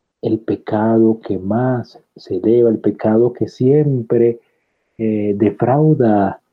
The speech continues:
¿sí?, la fe de ese pueblo, es la idolatría. Y es que es tan difícil guardar fidelidad al,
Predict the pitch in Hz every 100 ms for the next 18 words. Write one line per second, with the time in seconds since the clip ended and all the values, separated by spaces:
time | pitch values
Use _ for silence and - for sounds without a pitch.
0 | _ _ _ _ 117 147 151 110 90 -
1 | 135 151 151 151 147 - _ _ _ _
2 | 113 113 120 - 120 117 107 98 175 214
3 | _ _ _ - 131 131 131 _ _ _
4 | _ - 104 104 104 90 85 - 87 -
5 | _ _ _ _ _ _ _ _ _ _
6 | _ _ _ _ _ _ _ _ _ _
7 | - 101 - 120 - 127 120 110 104 -
8 | 131 123 131 117 110 107 110 110 - 117
9 | 104 98 101 110 120 110 107